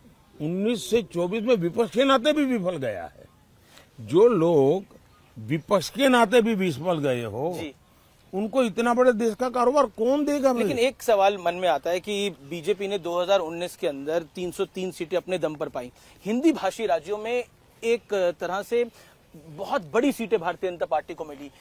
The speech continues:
Speaker 2: लेकिन इस बार क्या वो रिपीट हो पाएगा? और
Speaker 1: आप देखिए
Speaker 2: जी।
Speaker 1: भारतीय जनता पार्टी, ये जो आप इतनी पुरानी सोच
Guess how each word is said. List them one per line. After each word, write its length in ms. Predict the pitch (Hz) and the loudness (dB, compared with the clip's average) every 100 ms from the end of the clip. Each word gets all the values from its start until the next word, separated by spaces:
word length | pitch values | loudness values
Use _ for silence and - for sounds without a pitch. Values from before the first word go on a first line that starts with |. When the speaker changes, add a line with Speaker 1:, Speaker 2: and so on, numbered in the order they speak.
| - - | -20 -14
Speaker 2:
लेकिन 420 | 190 240 294 302 247 - | -6 -4 -2 -4 -4 -2
इस 160 | 220 175 | -2 2
बार 280 | 226 302 | 2 2
क्या 400 | - 277 277 285 | 2 2 4 4
वो 360 | 277 262 - 247 | 2 0 -2 0
रिपीट 400 | 233 - 247 240 | 0 -6 -8 -6
हो 160 | 233 240 | -4 0
पाएगा? 460 | 226 233 233 254 - - - _ | 2 2 4 2 0 -20 -20 _
और 200 | 220 240 226 - _ _ _ _ _ - | 0 0 -2 -14 _ _ _ _ _ -14
Speaker 1:
आप 120 | 98 | -14
देखिए 500 | 87 92 78 95 98 - _ | -10 -12 -12 -12 -12 -14 _
Speaker 2:
जी। 260 | 139 147 135 _ _ _ _ _ _ _ | -16 -16 -16 _ _ _ _ _ _ _
Speaker 1:
भारतीय 540 | - 95 104 - 123 110 | -14 -8 -8 -6 -6 -6
जनता 380 | 104 98 117 | -6 -6 -8
पार्टी, 360 | 110 - 107 143 | -10 -12 -12 -8
ये 100 | 139 | -8
जो 120 | 135 | -6
आप 180 | 151 139 _ _ _ _ _ _ _ - | -8 -8 _ _ _ _ _ _ _ -20
इतनी 400 | 143 - 196 190 | -20 -10 -8 -8
पुरानी 540 | - 139 139 139 175 | -10 -8 -4 -4 -6
सोच 260 | - 139 | -8 -12